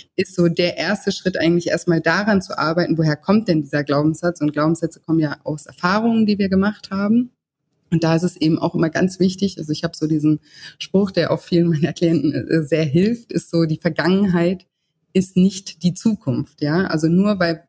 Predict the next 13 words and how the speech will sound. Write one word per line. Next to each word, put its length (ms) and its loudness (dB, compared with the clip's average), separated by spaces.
in 80 0
der 140 0
Vergangenheit 640 0
irgendwas 480 0
so 80 2
und 140 4
so 140 0
gelaufen 500 0
ist, 300 -4
heißt 260 -2
das 140 -4
ja 100 2
nicht, 380 0